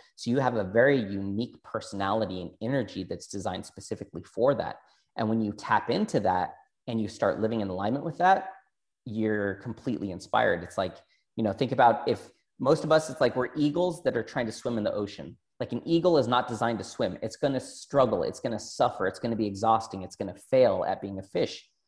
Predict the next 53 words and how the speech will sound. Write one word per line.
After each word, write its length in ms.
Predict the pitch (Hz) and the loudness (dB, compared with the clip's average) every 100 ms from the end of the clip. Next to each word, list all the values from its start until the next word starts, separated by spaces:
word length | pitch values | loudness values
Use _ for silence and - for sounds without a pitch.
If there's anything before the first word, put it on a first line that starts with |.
| _ _ - | _ _ 2
But 100 | 127 | 2
if 120 | - | 2
you 80 | 120 | -2
take 200 | 160 151 | 0 0
an 60 | 143 | 2
eagle 180 | 139 | 4
and 100 | 127 | 4
you 60 | 107 | 2
throw 240 | 98 131 | 0 2
it 80 | 120 | 4
up 120 | 120 | 2
into 200 | 113 95 | -2 -6
the 200 | - 101 | -2 0
air, 460 | 127 151 107 98 - _ _ - | 4 6 6 2 -4 _ _ -4
it's 160 | 135 - | -4 -2
gonna 200 | 123 98 | -4 -4
soar 600 | - - 170 151 110 98 | -8 -2 0 4 4 4
through 220 | - 104 | -2 -6
the 80 | 95 | -6
sky 400 | - 123 120 - | 0 4 4 2
effortlessly 560 | 139 - - 98 - | -2 -2 -6 -8 -8
because 240 | 95 - 101 | -10 -6 0
that's 260 | 110 113 | 0 0
what 100 | 110 | -6
it 40 | 98 | -6
was 120 | 90 | -6
born 260 | - 92 90 | -6 -6 -6
to 100 | 87 | -6
do. 220 | 143 - - _ _ _ _ _ - | -6 -6 -14 _ _ _ _ _ 6
Every 360 | 175 170 175 | 6 6 0
human 400 | 147 175 165 117 | 0 -2 -2 -2
being 260 | 104 143 120 | -2 -2 0
was 140 | 98 | -4
born 420 | 92 117 131 131 113 | -6 -4 -2 -2 -4
to 120 | 110 | -6
do 180 | 101 123 | -4 -6
something. 420 | - 85 - 85 | -6 -8 -8 -6
They 100 | 90 | -6
have 220 | 101 139 | -2 0
a 60 | 131 | 0
purpose 520 | - - 135 101 - | -2 -4 -4 -4 -8
and 100 | 92 | -12
a 20 | |
gift 300 | 90 107 110 | -6 -2 -2
that 80 | - | -4
was 120 | 87 | -8
meant 120 | 95 - | -8 -8
to 40 | |
be 100 | 92 | -10
shared 260 | - 98 95 | -6 -4 -4
with 100 | 92 | -10
the 60 | 95 | -2
world. 420 | 113 151 101 | 4 4 4